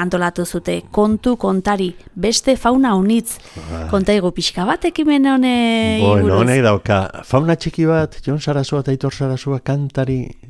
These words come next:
Speaker 2: bai, bat, jende asko gogoratuko du, izan
Speaker 1: Mhm.
Speaker 2: zen ekarpen oso polita, ironikoa, eta, claro, fauna,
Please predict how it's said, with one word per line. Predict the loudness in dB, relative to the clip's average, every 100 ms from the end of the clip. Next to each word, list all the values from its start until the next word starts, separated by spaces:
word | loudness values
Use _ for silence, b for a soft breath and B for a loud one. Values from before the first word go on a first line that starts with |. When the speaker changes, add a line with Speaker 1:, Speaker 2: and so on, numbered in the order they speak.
| -20 _ -2
Speaker 2:
bai, | -2 -2
bat, | -4 -6 -8 -6
jende | -4
asko | -4 -4 0
gogoratuko | 0 -2 -6 -12 -12
du, | -12 -14 -16
izan | -8 -6
Speaker 1:
Mhm. | -4
Speaker 2:
zen | -6 -8
ekarpen | -8 -10 -10 -10 -10
oso | -10
polita, | -10 -8 -6 -6 -6
ironikoa, | -4 -4 -6 -8 -6 -4 -2 -4
eta, | -6 -12 B B B B B -2
claro, | 0 2
fauna, | 0 2 0 -2